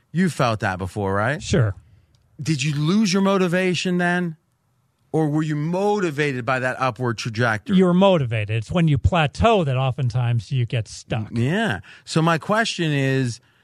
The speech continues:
Speaker 1: Dallas right now is feeling like they're the fourth favorite, right, to win the Super Bowl.
Speaker 2: Yeah, number four in my power rating as well, yes.
Speaker 1: When's the last time Dallas was number four in your power ratings?
Speaker 2: <laughs> Oh, my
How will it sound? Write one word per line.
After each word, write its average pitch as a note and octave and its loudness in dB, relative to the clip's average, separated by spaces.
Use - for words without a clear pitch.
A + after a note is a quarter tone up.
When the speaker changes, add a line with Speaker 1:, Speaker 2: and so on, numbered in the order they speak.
Speaker 1:
Dallas F#3 0
right D#3 0
now C#3 -2
is C3+ -4
feeling D#3+ 0
like C3+ 0
they're E3+ 0
the F#3+ -2
fourth F3+ -4
favorite, A3 -2
right, D3 -2
to F3+ -4
win F#3 -2
the G3 -2
Super C#4 -6
Bowl. A2 -6
Speaker 2:
Yeah, C3+ 2
number B2 4
four D3 0
in C3+ 4
my C3+ 4
power C3+ 8
rating C3 0
as C3+ -2
well, G2 -8
yes. F#2 -12
Speaker 1:
When's D#3 0
the F#3 0
last F3+ 0
time E3+ -2
Dallas D#3+ 0
was C#3+ -4
number C#3+ 0
four C#3 -4
in B2+ 0
your A#2+ 0
power A#2 -2
ratings? F2 -8
Speaker 2:
<laughs> - -2
Oh, C#3+ 2
my G#2 -2